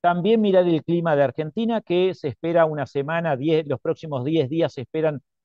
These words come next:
mucho calor, ola de calor que hasta ahora no hacía mucho calor en Argentina. Argentina está muy seco, eh, eh, la soja está en floración y no está lloviendo. Entonces, si no llueve por los próximos diez días, Argentina también va a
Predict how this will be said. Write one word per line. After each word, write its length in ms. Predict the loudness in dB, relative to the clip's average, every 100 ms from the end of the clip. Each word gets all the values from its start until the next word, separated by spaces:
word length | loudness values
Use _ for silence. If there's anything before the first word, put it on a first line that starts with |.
| _ -10
mucho 440 | -4 -4 -2 -2
calor, 520 | 2 4 6 4 2 -10 _ 0
ola 300 | 2 4 2
de 120 | 2
calor 320 | 0 2 0
que 80 | -2
hasta 160 | -6 -4
ahora 220 | -2 -2
no 120 | -4
hacía 240 | -6 -4
mucho 300 | -4 -4 -6
calor 260 | -4 -2 -2
en 120 | -4
Argentina. 720 | -6 -8 -8 -6 -2 -2 -2 -4
Argentina 480 | -6 -6 -6 -4 -2
está 160 | -2
muy 180 | -2 -4
seco, 760 | -2 -2 -2 _ _ _ -6 -6 _ _
eh, 160 | -4 -2
eh, 480 | -4 -2 -2 -4 -6
la 140 | -4 -4
soja 280 | -4 -4 0
está 120 | 0
en 120 | 0
floración 600 | -2 -2 -2 -2 -2 -2 _ _
y 140 | -4
no 100 | -2
está 200 | -2 -2
lloviendo. 720 | -2 0 0 0 -2 -4 -6 -8 _ _
Entonces, 380 | -6 -6 -6 -6
si 120 | -4
no 140 | -4
llueve 300 | -2 0 0
por 120 | 2 -2
los 100 | -2
próximos 420 | -6 -6 -6 -2
diez 180 | -2 0
días, 260 | 0 0
Argentina 540 | -2 -6 -8 -6 -6 -2
también 340 | -2 -2 -2
va 180 | 0
a 80 | -2